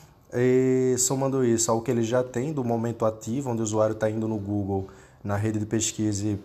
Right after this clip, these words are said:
pesquisando por determinada palavra-chave, então ela já tá interessada no teu produto, no teu serviço ou segmento, ou no YouTube. Há outros momentos, como por exemplo, quando você tá ouvindo um podcast ou até mesmo quando você estiver assistindo televisão,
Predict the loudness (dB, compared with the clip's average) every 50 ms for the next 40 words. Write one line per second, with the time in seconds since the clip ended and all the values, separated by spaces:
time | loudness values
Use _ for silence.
0 | -6 -2 0 0 0 2 0 0 0 2 0 0 0 0 -2 -2 -2 -2 -2 0
1 | 0 0 0 0 0 0 0 2 2 2 2 2 0 -2 -2 0 0 2 0 0
2 | -2 -2 -2 0 0 0 0 -2 -2 0 -2 -2 -2 -2 -4 -2 0 0 0 0
3 | 0 0 -2 -2 -4 -6 -6 -6 -8 -6 -6 -6 -6 -4 -2 -2 -4 -4 -4 -6
4 | -6 -6 -6 -6 -4 -6 -6 -8 -6 -4 -4 -2 -2 -2 -4 -4 -4 -4 -4 -6
5 | -6 -6 -6 -4 -4 -4 -4 -4 -6 -8 -10 -10 -12 -20 -20 -20 -18 -8 -2 0
6 | 0 2 2 2 2 0 0 0 -2 0 0 2 2 0 0 -2 -4 -6 -10 -18
7 | -20 -20 -20 -20 -16 -8 -4 -2 0 2 2 2 2 2 2 2 2 0 0 0
8 | 0 0 0 0 0 -2 -2 0 0 0 0 0 0 0 0 -2 -4 -6 -6 -6
9 | -6 -8 -6 -4 -4 -2 -2 -2 -2 -2 -2 -2 -4 -4 -4 -6 -4 -4 -4 -2
10 | -2 -4 -4 -4 0 0 0 0 0 -2 -2 -2 -2 -2 -2 -2 -2 -2 0 2
11 | 4 4 4 2 0 -2 -2 2 2 2 2 2 -2 -4 -2 0 0 0 0 -2
12 | -2 -4 -4 -4 -4 -2 -2 -4 -4 -6 -6 -8 -6 -4 -4 -2 -2 -2 -4 -4
13 | -6 -8 -8 -6 -6 -6 -6 -6 -4 -4 -4 -4 -4 -4 -4 -4 -4 -2 -2 -2
14 | -4 -6 -6